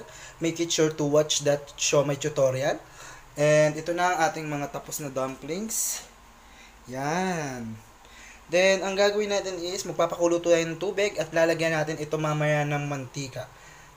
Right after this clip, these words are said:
I-boil natin siya sa water, ah, which is ang ating dumplings, para maluto. So guys, kung nakikita nyo, meron ng mantika ang ating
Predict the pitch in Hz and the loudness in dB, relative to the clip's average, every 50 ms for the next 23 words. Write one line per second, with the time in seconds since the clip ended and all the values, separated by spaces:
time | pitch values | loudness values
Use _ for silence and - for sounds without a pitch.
0 | - - - - - 160 165 170 170 160 151 151 156 151 151 165 170 175 175 170 | -20 -20 -20 -8 -2 2 4 4 4 4 4 4 2 4 4 6 6 6 6 4
1 | 170 170 160 160 165 160 147 160 156 - 160 151 156 156 160 170 170 - 180 202 | 2 0 0 -2 -4 -4 -4 -2 0 0 2 4 4 4 4 4 2 2 0 2
2 | 214 180 170 - - - 143 156 156 151 160 - 165 160 156 156 151 160 156 147 | 2 2 0 -2 -2 -6 -8 -8 -6 -4 -4 -4 -2 0 0 0 0 0 0 2
3 | 156 165 170 170 170 - 185 196 202 - - - 147 143 143 139 135 127 120 113 | 4 4 4 4 0 -6 -8 -8 -8 -6 -2 0 0 2 2 0 0 -2 -4 -6
4 | - - - 127 - - - - - - - - - - - - - - - - | -10 -12 -16 -20 -20 -20 -20 -20 -20 -20 -20 -20 -20 -20 -20 -20 -20 -20 -20 -20
5 | - - - - - - - - - - - - - - - - - - - - | -20 -20 -20 -20 -20 -20 -20 -20 -20 -20 -20 -20 -20 -20 -20 -20 -20 -20 -20 -20
6 | - - - - - 185 185 190 208 214 220 - 214 196 202 196 185 196 - 185 | -20 -18 -8 -4 -2 -2 2 4 4 4 6 6 4 4 4 4 2 2 2 4
7 | 180 180 175 180 190 202 196 190 185 180 180 180 175 170 165 160 156 151 165 165 | 4 4 4 2 0 0 2 2 4 4 2 2 0 0 0 0 0 0 -2 -2
8 | 151 151 151 143 147 147 147 143 143 143 143 - - 147 143 | 0 2 2 2 2 2 0 0 0 0 -2 -2 -4 -6 -6